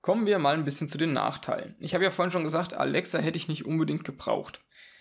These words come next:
Naja, mir hätten drei Favoritentasten gelangt. So hat's zum Beispiel der Denon gelöst. Oder auch der Yamaha. Die haben einfach oben die Taste eins, zwei, drei oder ein paar mehr,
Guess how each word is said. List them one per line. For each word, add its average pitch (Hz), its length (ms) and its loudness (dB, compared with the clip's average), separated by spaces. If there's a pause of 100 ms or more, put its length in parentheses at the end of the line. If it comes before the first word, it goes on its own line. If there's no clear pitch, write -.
(300)
Naja, 151 220 4
mir 156 160 4
hätten 185 220 0
drei 156 220 2
Favoritentasten 160 800 -2
gelangt. 110 320 -2
So 156 160 0
hat's 160 240 -2
zum 151 120 -6
Beispiel 143 460 0
der 135 480 2
Denon 175 320 2
gelöst. 135 540 0
Oder 135 180 4
auch 123 140 4
der 147 100 2
Yamaha. 135 480 4
Die 208 220 0
haben 190 180 2
einfach 143 200 -2
oben 160 420 0
die - 100 -6
Taste 139 320 -2
eins, 139 220 -4
zwei, - 160 -2
drei 170 320 2
oder 120 100 0
ein - 80 -2
paar 131 140 0
mehr, 175 260 2